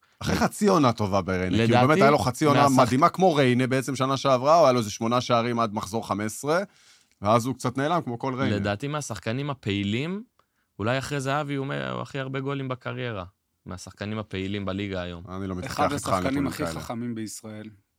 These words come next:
Speaker 3: כבר הרבה זמן בעיניי, בדור הזה, תמיד יודע למצוא שטח, תמיד מגיע בטיימינג טוב,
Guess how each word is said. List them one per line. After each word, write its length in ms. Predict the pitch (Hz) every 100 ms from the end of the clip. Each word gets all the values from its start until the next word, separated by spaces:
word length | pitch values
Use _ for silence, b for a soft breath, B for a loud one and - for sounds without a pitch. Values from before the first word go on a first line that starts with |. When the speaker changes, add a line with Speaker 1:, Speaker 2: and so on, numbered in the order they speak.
| _ _ _
Speaker 3:
כבר 180 | - 120
הרבה 280 | 110 113 120
זמן 340 | 113 120 110
בעיניי, 440 | 107 107 107 107 95 _ _ _ _ _
בדור 400 | 113 107 123 123
הזה, 240 | 113 117 113 98 _ _ _ _ _
תמיד 280 | 123 131 127
יודע 360 | 117 127 123
למצוא 340 | 117 110 120 113
שטח, 580 | 120 107 113 - - _ _ _ _ _
תמיד 300 | - 110 120
מגיע 280 | 120 110 117
בטיימינג 500 | 110 - 117 113 104
טוב, 300 | - 110 104